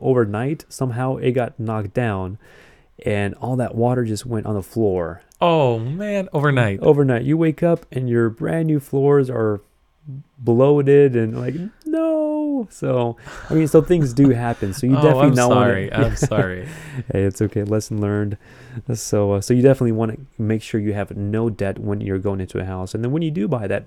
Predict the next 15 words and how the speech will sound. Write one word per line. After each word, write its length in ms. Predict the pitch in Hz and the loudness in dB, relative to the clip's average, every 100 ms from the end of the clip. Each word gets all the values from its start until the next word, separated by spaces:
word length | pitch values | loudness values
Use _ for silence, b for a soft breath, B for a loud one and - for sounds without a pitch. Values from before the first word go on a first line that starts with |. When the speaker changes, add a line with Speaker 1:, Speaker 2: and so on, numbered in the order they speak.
| - | -8
Speaker 1:
ma-, 140 | 113 143 | -8 -4
make 160 | 117 - | -6 -4
that 180 | 107 - | -6 -4
purchase, 440 | 104 - 98 - | -4 -4 -8 -6
you 80 | 117 | -4
definitely 300 | 117 117 117 | -4 -4 -6
wanna 140 | 101 | -6
go 240 | 98 104 107 | -2 -2 -2
in 160 | 104 - - - | -6 -10 -12 -6
anywhere 220 | 160 127 | -2 -2
between 300 | 117 120 107 - | -4 -4 -6 -10
ten 260 | - 117 110 | -10 -6 -6
and 100 | 101 | -8
twenty 220 | - 104 | -8 -8
percent, 500 | 101 - 104 92 - | -10 -10 -10 -10 -12